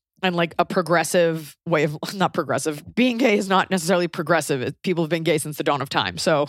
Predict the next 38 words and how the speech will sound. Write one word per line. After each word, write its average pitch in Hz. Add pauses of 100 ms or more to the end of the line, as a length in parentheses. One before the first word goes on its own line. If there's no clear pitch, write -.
<laughs> -
it's -
not, 185
like, 165 (260)
a 196
way 185
that 175
you 180
choose 165
that's 175
progressive. 160
But 208 (480)
she's 269
stuck 262
between 220
two 208
schools 185
of 160
thought, 156
what 165
is 156
right 160
and 156
what 147
is 143
wrong. 120 (400)
And 190
she 202
is 165
that 160
bridge. 131 (720)
So 240
I 240
think 302
at -
the 233
very 202
least 160